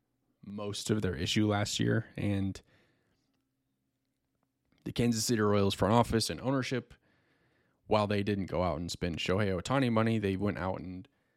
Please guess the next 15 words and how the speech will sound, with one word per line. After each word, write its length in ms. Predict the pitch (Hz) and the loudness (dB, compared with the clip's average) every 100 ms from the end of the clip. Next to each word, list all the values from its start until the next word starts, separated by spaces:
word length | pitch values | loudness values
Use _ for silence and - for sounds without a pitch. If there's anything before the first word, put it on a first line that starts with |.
| _ _ _ | _ _ _
spent 320 | - 127 110 | -2 0 2
money. 420 | 95 107 113 113 110 | 0 2 2 0 0
They 100 | 101 | 0
didn't 220 | 101 - | 0 0
sit 180 | - 104 | 0 2
on 120 | 101 | 2
their 120 | 98 | 0
hands 580 | 110 110 107 110 - - _ _ | 0 -2 -2 -6 -12 -20 _ _
this 180 | 113 110 | -12 -10
offseason. 540 | - 110 - 110 110 104 | -6 -4 -2 -2 0 0
They 80 | |
went 160 | 98 98 | 0 2
out 160 | 98 87 | 0 0
and 180 | 90 | -4
said, 460 | - - 95 92 101 | -4 0 0 -2 -8